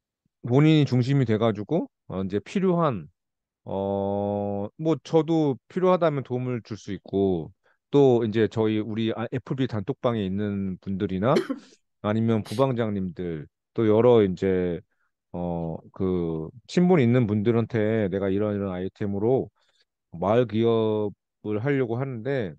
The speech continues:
Speaker 1: 혹시 도움을 주실 수 있느냐?" 그렇게 해서 한번 뭐, 한 번씩 무-, 물어보면서 팀원을 모집하는 것도, 어, 어, 또 어때요?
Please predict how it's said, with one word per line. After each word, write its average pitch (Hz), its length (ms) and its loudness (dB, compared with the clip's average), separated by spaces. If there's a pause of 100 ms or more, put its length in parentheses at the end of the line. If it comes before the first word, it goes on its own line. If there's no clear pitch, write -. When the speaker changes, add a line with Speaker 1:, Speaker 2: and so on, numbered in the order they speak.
(280)
Speaker 1:
혹시 - 180 -20
도움을 104 280 -6
주실 95 200 -10
수 - 140 -10
있느냐?" 85 720 -2 (580)
그렇게 - 280 -2
해서 180 120 6
한번 175 440 2 (340)
뭐, 117 220 0 (140)
한 143 140 0
번씩 151 380 2
무-, 117 180 -2 (220)
물어보면서 120 880 2
팀원을 196 460 0
모집하는 107 680 -6
것도, 92 460 -6 (640)
어, 82 340 -6 (260)
어, 92 240 -10
또 104 100 4
어때요? 98 440 2